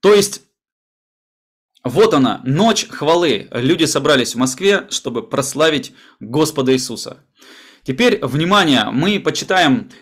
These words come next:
типичный, вот типичные, типовые комментарии. Что значит типовые? Это значит, вот, ну, например, первый комментарий, таких комментариев я удалил штук двадцать как минимум.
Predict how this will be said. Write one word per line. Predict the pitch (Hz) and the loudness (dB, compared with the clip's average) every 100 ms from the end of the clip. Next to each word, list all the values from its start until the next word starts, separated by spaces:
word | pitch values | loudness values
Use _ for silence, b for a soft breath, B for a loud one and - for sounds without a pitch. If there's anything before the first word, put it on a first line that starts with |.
| B | B
типичный, | - - 240 - 151 117 113 _ _ - | -10 -4 -4 -2 -2 -4 -6 _ _ -8
вот | 135 131 - - | -4 -4 -8 -8
типичные, | 185 - 233 - 127 | -6 -2 0 0 -2
типовые | 107 131 196 208 156 | -2 -2 2 2 2
комментарии. | 147 156 165 131 | 0 0 0 0
Что | 110 208 | 0 0
значит | 214 170 147 - | 0 -2 -6 -6
типовые? | 135 170 165 127 | -2 0 2 0
Это | - 160 190 | 0 -2 -2
значит, | 202 196 165 | -2 -2 -2
вот, | 175 - B B | -4 -4 B B
ну, | 175 | -2
например, | 190 196 185 135 | 0 2 2 2
первый | 208 190 | 2 2
комментарий, | 180 190 196 247 240 165 127 B B | 0 0 0 2 4 2 0 B B
таких | - 156 233 | -6 -2 0
комментариев | 208 190 175 202 180 143 | 0 -2 0 2 4 2
я | 156 165 | 2 2
удалил | 156 156 190 143 | 4 4 4 2
штук | 131 - 143 | -2 -6 -4
двадцать | 135 160 147 127 - | 0 2 2 -2 -6
как | 127 | 0
минимум. | 127 107 87 - | 0 0 -6 -16